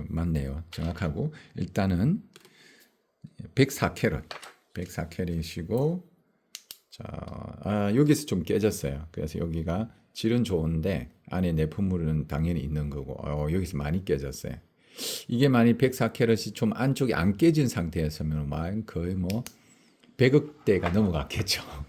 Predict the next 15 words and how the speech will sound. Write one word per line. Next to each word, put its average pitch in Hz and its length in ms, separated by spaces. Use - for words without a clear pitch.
<laughs> 208 1000
그래서 104 180
이제 95 180
잔잔하게 113 800
나눠서 104 500
이제 80 140
커팅을 95 420
해야 107 160
돼요. 82 140
이거는 135 180
이제 117 100
커팅을 135 380
하셔야 135 300
되는 69 260
거니까 67 720